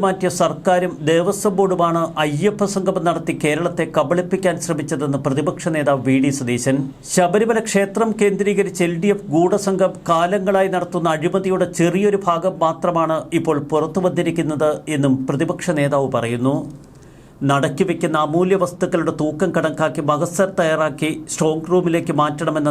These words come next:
നിബന്ധന അട്ടിമറിച്ചാണ് സ്വർണം പതിച്ച ദ്വാരപാലക ശില്പങ്ങൾ ചെന്നൈയിലേക്ക് കടത്തിയത്. ആയിരത്തി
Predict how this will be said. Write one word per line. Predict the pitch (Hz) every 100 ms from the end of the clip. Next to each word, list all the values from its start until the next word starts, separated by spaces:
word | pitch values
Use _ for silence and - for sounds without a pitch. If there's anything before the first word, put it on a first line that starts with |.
| 139
നിബന്ധന | 127 147 147 170 147 - 139
അട്ടിമറിച്ചാണ് | 135 190 170 160 165 143 143 135 - - - -
സ്വർണം | 151 131 156 147 147
പതിച്ച | 147 139 - 147 151
ദ്വാരപാലക | 139 139 165 175 175 170 160
ശില്പങ്ങൾ | 165 147 147 139 135 135
ചെന്നൈയിലേക്ക് | 139 139 156 139 143 127
കടത്തിയത്. | 117 - 127 113 147 - - 151
ആയിരത്തി | 196 220 247